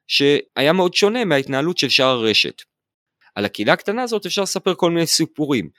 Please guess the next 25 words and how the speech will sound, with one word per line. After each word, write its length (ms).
למשל, 500
אולי 260
שהקהילה 520
הזאת 260
מעידה 360
על 200
תושייתו 540
של 200
המנהל, 560
שהבין 580
שיש 300
בעיה 260
ארגונית, 640
ולכן 420
אימץ 420
לעצמו 420
מספר 260
עובדים 420
כדי 220
לשפר 400
את 100
התפוקה 380
של 160
המחלקה 480
שלו. 280